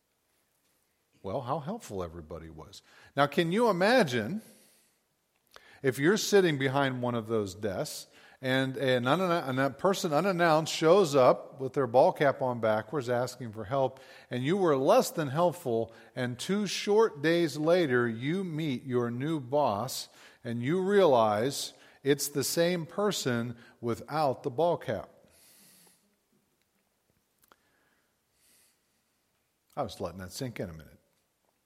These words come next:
In an incredibly more serious way, in an incredibly more profound way, these individuals just realized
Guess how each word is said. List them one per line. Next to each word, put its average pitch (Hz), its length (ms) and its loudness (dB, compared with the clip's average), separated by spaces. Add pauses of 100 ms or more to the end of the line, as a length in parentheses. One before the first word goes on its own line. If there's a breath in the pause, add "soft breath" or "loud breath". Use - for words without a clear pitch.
(1080 soft breath)
In 156 120 -4
an 160 100 -2
incredibly 160 800 0
more 135 240 -2
serious 143 680 -2
way, 120 220 0
in 101 80 -2
an 123 80 -4
incredibly 185 640 0
more 147 280 -2
profound 127 640 -4
way, 98 400 -4 (420 loud breath)
these 190 380 0
individuals 127 640 0
just 135 400 -2
realized 113 840 0